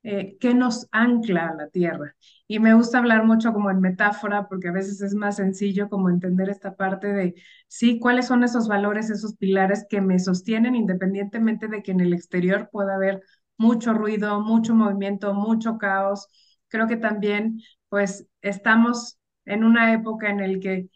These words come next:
el invierno obviamente nos invita a estar hacia adentro. El frío es, es como algo muy, eh, muy claro de que nos lleva a hacer introspección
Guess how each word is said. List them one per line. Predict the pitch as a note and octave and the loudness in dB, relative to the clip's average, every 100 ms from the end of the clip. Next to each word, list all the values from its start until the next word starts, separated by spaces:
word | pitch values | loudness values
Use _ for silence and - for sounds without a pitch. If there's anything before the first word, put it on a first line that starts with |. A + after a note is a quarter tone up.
| _ - | _ -6
el | G3+ G3+ G3 G3 - | -2 0 0 -2 -2
invierno | A3 G#3 A3+ B3 B3+ A3+ G#3+ G3+ A3 | -2 0 0 2 2 2 2 0 -2
obviamente | G3 G#3 G3+ G3+ G3+ G3+ | -4 -4 -4 -4 -4 -4
nos | F#3+ F#3 - | -2 -4 0
invita | F3+ F#3 A3 C4 - G#3+ | 2 2 2 0 -2 -6
a | |
estar | F#3 - F3+ | -6 -6 -4
hacia | F3+ F3 E3 | -4 -6 -10
adentro. | E3+ E3+ F3 F3+ F3+ - _ - _ | -8 -6 -2 2 0 -2 _ -20 _
El | F#3+ F#3+ F#3 | 0 0 0
frío | - A#3 B3+ C4 A#3 A#3 - | 0 2 2 2 2 -2 -4
es, | G3 G3+ - - - | -4 -4 -8 -16 -6
es | F#3+ F#3+ | -6 -2
como | A3+ G#3 G3 | 2 4 6
algo | G3 G3+ G3 | 6 6 4
muy, | G3+ G#3 A3 A3+ A3+ - - _ | 4 6 8 8 6 -2 -18 _
eh, | - G3 F#3+ F#3 | -4 -2 0 0
muy | G#3+ A3+ A#3 | 4 4 4
claro | A#3 A3 G#3+ A3 G#3+ | 0 2 2 -2 -2
de | G3 F#3 | -4 -2
que | F#3 | -2
nos | F#3 F#3 | 0 0
lleva | G3 G#3+ A3 | 0 0 -2
a | |
hacer | A3 G#3 | -2 -4
introspección | G3+ G3+ G3 F3+ - F3+ - G#3+ G3+ G#3 A#3 | -4 -4 -4 -4 -4 -8 -6 -2 0 0 -2